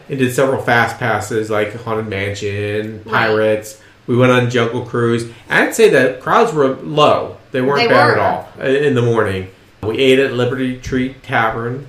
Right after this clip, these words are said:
Speaker 1: so we had, like, kind of a good hot <laughs> home, home cooked kind of hot meal there.
Speaker 2: Yep, and we sat down in air conditioning, and people brought stuff to us.
Speaker 1: Yeah, that's right.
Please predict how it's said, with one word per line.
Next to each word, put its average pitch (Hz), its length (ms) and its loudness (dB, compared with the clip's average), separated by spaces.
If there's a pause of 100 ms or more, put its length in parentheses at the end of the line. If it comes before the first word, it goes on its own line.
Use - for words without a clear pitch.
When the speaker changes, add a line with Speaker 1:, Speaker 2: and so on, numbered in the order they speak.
Speaker 1:
so 117 140 -4
we 104 80 -2
had, 104 180 -2
like, 95 140 -6
kind 101 220 -4
of 95 100 -6
a - 20 -16
good 98 320 -2
hot 95 260 -2
<laughs> - 80 -16
home, 135 260 2 (200)
home 170 220 4
cooked 160 260 2
kind 131 140 0
of 113 80 0
hot 123 220 -2
meal 120 240 0
there. 107 160 2
Speaker 2:
Yep, 147 320 -4
and 226 220 -6
we 226 200 -4
sat 233 300 -2
down 254 380 2
in 294 140 2
air 294 180 0
conditioning, 254 840 -2
and 220 100 -12
people 233 220 -10
brought 202 240 -8
stuff 262 260 -8
to 254 160 -4
us. - 380 -4
Speaker 1:
Yeah, 90 200 0
that's - 200 -2
right. 87 200 -2